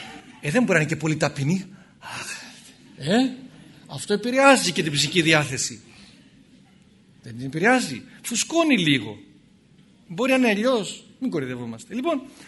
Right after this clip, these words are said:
όταν ταπεινωθεί η σάρκα μου με την νηστεία και εξαντληθούν οι δυνάμεις μου και καταλάβω το μέτρο μου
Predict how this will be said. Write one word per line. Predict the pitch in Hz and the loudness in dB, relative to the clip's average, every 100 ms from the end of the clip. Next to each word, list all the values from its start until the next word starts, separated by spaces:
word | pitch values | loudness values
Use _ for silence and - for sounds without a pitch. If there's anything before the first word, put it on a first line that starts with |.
| - _ | -20 _
όταν | 185 254 269 269 | 0 0 2 0
ταπεινωθεί | 254 254 220 202 262 | 0 0 0 0 0
η | |
σάρκα | - 233 233 226 | 0 0 0 0
μου | 208 | 0
με | |
την | 196 185 | 0 -2
νηστεία | 160 - 208 151 123 - - _ _ _ _ _ _ _ _ _ _ - _ _ _ _ _ | -2 -2 -2 -2 -4 -14 -20 _ _ _ _ _ _ _ _ _ _ -20 _ _ _ _ _
και | - | -12
εξαντληθούν | 208 - 233 226 226 214 285 294 | -6 0 0 2 0 0 0 0
οι | |
δυνάμεις | 247 208 196 185 160 | 2 2 2 2 -2
μου | |
και | 151 | -4
καταλάβω | 180 185 220 247 | -2 2 2 2
το | 240 | 0
μέτρο | 202 208 214 175 | 2 0 0 -2
μου | 131 117 - | -2 -4 -8